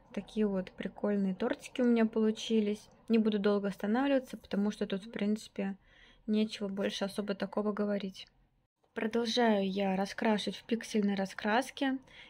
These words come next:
Здесь у меня раскрашена обложка, но мне, к сожалению, не очень понравилась, э, цветовая палитра. Вот если б я знала, что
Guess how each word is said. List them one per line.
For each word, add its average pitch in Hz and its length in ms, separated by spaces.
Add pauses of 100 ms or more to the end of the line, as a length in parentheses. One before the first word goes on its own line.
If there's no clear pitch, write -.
(100)
Здесь 226 480
у 214 40
меня 214 520 (320)
раскрашена 202 920 (560)
обложка, 202 720 (1120)
но 254 560
мне, 220 340
к 233 80
сожалению, 226 580
не 220 120
очень 214 260
понравилась, 202 720 (120)
э, 185 440
цветовая 208 480
палитра. 208 720 (360)
Вот 196 220
если 208 300
б 202 60
я 214 140
знала, 220 360
что 190 680